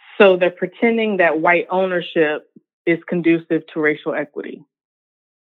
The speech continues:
And that's the case when we're talking about any kind of power dynamics and any kind of oppressive and power majority. There's no such thing as equity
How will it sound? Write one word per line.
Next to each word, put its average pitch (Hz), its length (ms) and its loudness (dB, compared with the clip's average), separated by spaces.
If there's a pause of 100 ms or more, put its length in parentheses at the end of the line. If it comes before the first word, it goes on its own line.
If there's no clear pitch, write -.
(160)
And 175 120 -4
that's 170 180 2
the 180 100 0
case 170 280 2
when 165 80 -4
we're 160 80 0
talking 160 320 0
about 156 180 -2
any 180 220 0
kind 170 300 0
of 151 120 -4
power 156 320 2
dynamics 131 680 -4
and 160 160 -4
any 175 200 -2
kind 160 280 -4
of 151 100 -6
oppressive 147 420 -2
and 143 160 -6
power 160 280 -2
majority. 110 560 -8 (400)
There's 175 160 2
no 196 200 6
such 226 220 2
thing 180 200 0
as 151 80 -4 (100)
equity 160 600 -2